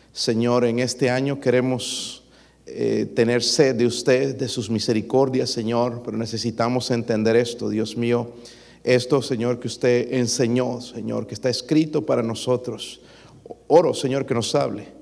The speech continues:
y que el Espíritu Santo nos convenza y nos transforme también, Señor, por favor. Cámbiame a mí,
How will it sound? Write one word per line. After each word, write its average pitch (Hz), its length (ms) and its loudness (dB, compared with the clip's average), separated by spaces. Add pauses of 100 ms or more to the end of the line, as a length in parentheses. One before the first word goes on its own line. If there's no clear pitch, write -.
(260)
y 123 80 -6
que 143 100 0
el 131 60 6
Espíritu 160 500 2
Santo 156 400 0
nos 127 180 -2
convenza 127 640 0
y 151 100 2
nos 143 200 2
transforme 131 680 2
también, 120 400 -4
Señor, 110 380 -4
por 123 160 -2
favor. 107 500 -4 (480)
Cámbiame 143 480 4
a 135 40 2
mí, 156 480 0